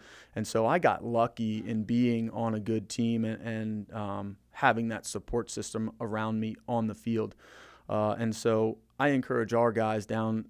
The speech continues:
at the defensive end to just kinda take ownership of that piece of the field, that one third of the field, and, and do their best and support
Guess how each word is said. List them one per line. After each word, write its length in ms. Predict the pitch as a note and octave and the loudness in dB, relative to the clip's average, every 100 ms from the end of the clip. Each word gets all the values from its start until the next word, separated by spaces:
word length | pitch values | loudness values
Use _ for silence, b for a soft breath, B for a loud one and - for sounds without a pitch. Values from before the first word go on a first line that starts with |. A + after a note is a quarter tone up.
| _ | _
at 120 | A#2 | -6
the 60 | B2 | -4
defensive 500 | G#2 A2+ A#2 G#2+ A2 | -4 -2 -2 -2 -2
end 200 | A2+ A2+ | -2 -2
to 80 | B2+ | -2
just 200 | E3 - | -4 -2
kinda 200 | D3+ C3 | -2 0
take 240 | C#3 C3 | 0 0
ownership 440 | B2 B2+ A#2 B2+ A#2+ | 0 0 0 0 0
of 140 | G#2+ | 0
that 340 | A#2 A2+ - - | 0 0 -4 -4
piece 200 | B2 B2 | -4 -4
of 120 | A2+ | -8
the 60 | A2 | -6
field, 340 | - A#2 A2 | 0 2 2
that 200 | A2 - | 0 0
one 200 | A#2 A2+ | -2 -2
third 260 | - A2+ A2 | 0 0 0
of 80 | |
the 80 | G#2 | -6
field, 400 | - A#2 A2+ A2 | -4 0 2 2
and, 180 | A2 G#2+ B B B | 0 -6 B B B
and 140 | C#3+ C3 | -2 2
do 140 | B2 | 4
their 140 | A#2 | 4
best 300 | G2+ A2+ A2+ | 2 -2 -2
and 120 | A2 G#2+ | -6 -6
support 560 | G#2+ - B2+ A#2 A2+ | -8 -4 2 2 0